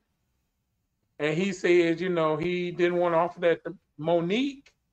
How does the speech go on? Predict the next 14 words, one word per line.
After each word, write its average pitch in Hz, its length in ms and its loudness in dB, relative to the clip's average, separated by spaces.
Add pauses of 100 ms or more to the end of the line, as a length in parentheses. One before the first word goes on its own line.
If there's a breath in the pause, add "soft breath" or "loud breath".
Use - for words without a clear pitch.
(300)
the 147 500 2
comedian 170 600 -2
act-, 156 380 -2
actress, 151 680 -4 (540)
because 165 340 0
he 180 100 -4
said 170 260 0
Respucia 175 680 -6
was 170 200 -2
mean. 175 440 -6
So 175 180 -6
he 185 160 -6
chose 175 440 0
to 175 180 -6